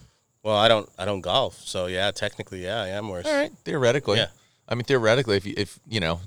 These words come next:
Speaker 2: you miss a hundred percent of the shots you
Speaker 1: My
Speaker 2: don't
Speaker 1: son,
Speaker 2: take,
Speaker 1: my
Speaker 2: Michael
Speaker 1: son and
Speaker 2: Scott.
Speaker 1: daughter golf.
Speaker 2: I saw that.
Speaker 1: Yeah, yeah.
Speaker 2: Yeah.
Speaker 1: I just, you know,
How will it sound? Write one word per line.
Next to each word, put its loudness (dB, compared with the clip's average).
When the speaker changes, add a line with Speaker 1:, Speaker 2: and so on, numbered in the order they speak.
Speaker 2:
you -8
miss 0
a -4
hundred -4
percent -4
of -2
the -2
shots -2
you -2
Speaker 1:
My 4
Speaker 2:
don't 4
Speaker 1:
son, 0
Speaker 2:
take, 6
Speaker 1:
my 6
Speaker 2:
Michael 4
Speaker 1:
son 8
and 6
Speaker 2:
Scott. 6
Speaker 1:
daughter 6
golf. -2
Speaker 2:
I 6
saw 6
that. 2
Speaker 1:
Yeah, 2
yeah. -4
Speaker 2:
Yeah. 2
Speaker 1:
I -4
just, -10
you -14
know, -8